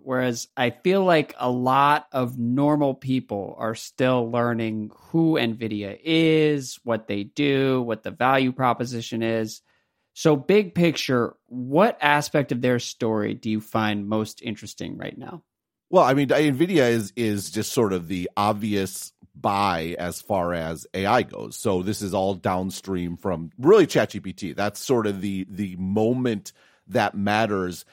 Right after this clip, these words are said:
Speaker 2: This is a good example of what was the, what was the bit on a previous episode where we were saying, "Yeah, we've seen this coming. Why are people surprised?" Oh, E S P N, E S P N, like, sort of going over the top, right? We're like, "Yeah, I mean, they've
Speaker 1: Mm-hmm.
Speaker 2: been sort of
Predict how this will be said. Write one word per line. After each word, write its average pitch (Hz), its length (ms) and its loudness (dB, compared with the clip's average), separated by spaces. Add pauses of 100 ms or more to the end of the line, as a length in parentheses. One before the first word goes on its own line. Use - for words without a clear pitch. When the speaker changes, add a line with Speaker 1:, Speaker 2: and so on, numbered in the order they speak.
Speaker 2:
This 165 160 0
is 190 100 -2
a 180 60 4
good 127 360 2
example 104 680 0
of 92 180 0
what 190 180 2
was 208 180 2
the, 127 220 0
what 165 220 0
was 156 180 0
the 120 120 0
bit 107 360 -2
on 95 400 -2
a 90 120 -4
previous 101 760 -4
episode 87 520 -6
where 80 180 -6
we 90 200 -4
were 95 200 -2
saying, 85 460 -6 (280)
"Yeah, 135 220 2
we've 104 200 -2
seen 131 180 -4
this 95 140 -4
coming. 95 320 -4
Why 101 160 2
are 110 60 0
people 101 240 -6
surprised?" 95 320 -6
Oh, 147 180 8
E 165 100 2
S 170 140 0
P 160 160 0
N, 90 140 -2
E 117 80 -2
S 135 120 -2
P 139 180 0
N, 123 120 2
like, 110 180 0
sort 120 120 0
of 104 60 -4
going 104 280 0
over 107 220 2
the 92 100 -6
top, 82 360 -4
right? 92 220 -4
We're 110 140 -2
like, 107 180 0
"Yeah, 135 300 4
I 92 100 -4
mean, 135 180 0
they've 113 140 2
Speaker 1:
Mm-hmm. 127 80 0
Speaker 2:
been 117 160 -2
sort 113 180 -2
of 101 140 -2